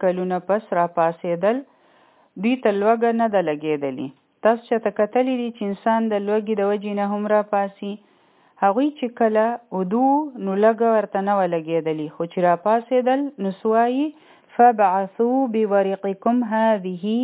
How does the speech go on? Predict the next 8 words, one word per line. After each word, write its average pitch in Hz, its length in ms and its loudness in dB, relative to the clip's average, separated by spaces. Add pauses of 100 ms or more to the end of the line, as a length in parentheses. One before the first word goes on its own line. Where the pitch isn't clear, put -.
(160)
إلى 185 240 0
المدينة. 185 880 -2 (1600)
یو 247 120 6 (120)
کس 247 140 -2 (100)
به 208 60 0 (100)
ولیږو 190 480 -4 (140)
د - 20 0 (120)
دې 208 120 2